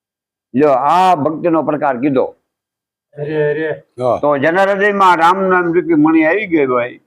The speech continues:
Speaker 3: હમ.
Speaker 1: એને સર્વ દિશા સુલભ છે, એને અંજવાળું છે. અંજવાળું, અંજવાળું, ગુરુ મારે અંજવાળું. પછી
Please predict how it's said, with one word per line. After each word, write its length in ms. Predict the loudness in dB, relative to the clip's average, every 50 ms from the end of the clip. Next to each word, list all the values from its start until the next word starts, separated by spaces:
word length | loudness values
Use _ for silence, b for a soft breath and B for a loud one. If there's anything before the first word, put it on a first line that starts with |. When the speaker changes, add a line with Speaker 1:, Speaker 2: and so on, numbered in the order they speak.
| _ _ -12
Speaker 3:
હમ. 320 | -10 -10 -10 -10 -8 -4
Speaker 1:
એને 320 | -4 -2 0 0 0 0 -2
સર્વ 300 | -4 -6 -6 -4 -4 -4
દિશા 380 | -2 -4 -4 -2 -2 -2 -2
સુલભ 400 | -4 -4 -4 -2 0 0 0 -2
છે, 380 | -6 -8 -6 -6 -6 -6 -10 -12 -12
એને 160 | -10 -8 -8
અંજવાળું 460 | -8 -6 -4 -2 -2 -2 -2 -4 -10
છે. 260 | -12 _ -14 -16 -16 _ _ _ _ _ _
અંજવાળું, 520 | -4 -2 0 2 2 4 4 2 2 0 0
અંજવાળું, 480 | 0 0 2 2 4 4 2 2 0
ગુરુ 200 | 0 0 0 0
મારે 280 | 0 -2 -2 -2 -2 -4
અંજવાળું. 500 | -6 -8 -10 -12 -16 -18 -20 _ _ _ _ _ _ _ _ _ _ _ _ _ _
પછી 560 | -6 -4 -2 0 0 0 0 -2 -4 -8 -14